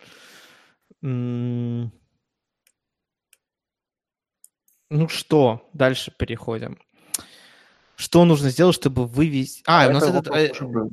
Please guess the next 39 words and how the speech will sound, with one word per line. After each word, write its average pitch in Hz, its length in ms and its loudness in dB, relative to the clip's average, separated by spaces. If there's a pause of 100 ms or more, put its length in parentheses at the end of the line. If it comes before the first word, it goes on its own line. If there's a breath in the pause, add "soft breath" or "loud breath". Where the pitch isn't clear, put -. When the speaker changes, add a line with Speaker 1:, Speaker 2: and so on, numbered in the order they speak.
(300)
Speaker 1:
этот 165 240 2
Speaker 2:
Это 156 120 4
мы 117 120 4
Speaker 1:
вопрос 160 140 2
уже 143 180 2
был, 165 680 0
да, 131 140 -2
мы 123 80 -2
его 127 120 0
просто 131 340 -10 (240)
пропустим. 143 760 -4
К - 60 -14
сожалению, 156 500 2
он 135 80 2
не 135 60 2
получит 147 360 2
никакого 131 160 -6
приза. 180 300 -2
Это 135 100 -4
был 139 120 2
вопрос 131 400 0
про 127 360 0
выведение 135 640 0
гетто 123 480 -2
из, 123 360 -10
э, 120 300 0 (420 loud breath)
наших 131 260 0
афроамериканских 131 880 -2
друзей. 127 680 -8
Мы 131 160 -4
на 131 80 0
него 131 220 0
отвечали, 123 720 -2 (1200)
по-моему, 127 380 -6 (440)
два 131 180 4
или 131 100 0
три 127 160 -6
подкаста - 500 -8
назад. 127 360 -6